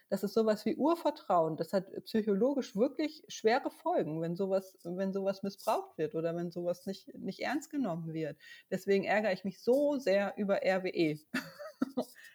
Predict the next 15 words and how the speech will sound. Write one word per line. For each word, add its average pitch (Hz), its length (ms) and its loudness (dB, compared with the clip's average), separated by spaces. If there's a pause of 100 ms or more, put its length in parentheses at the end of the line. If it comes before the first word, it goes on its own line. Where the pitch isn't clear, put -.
Also 208 180 6
es 240 120 4
geht 247 160 4
echt 226 200 0
gar 247 200 2
nicht. 170 220 -2
Wie 196 80 0
die 220 120 2
sich 214 120 -2
verhalten, 226 500 2
ist, - 280 -8
äh, 196 360 2 (640)
ist - 400 -10
völlig, 247 640 2 (360)
also 185 500 -2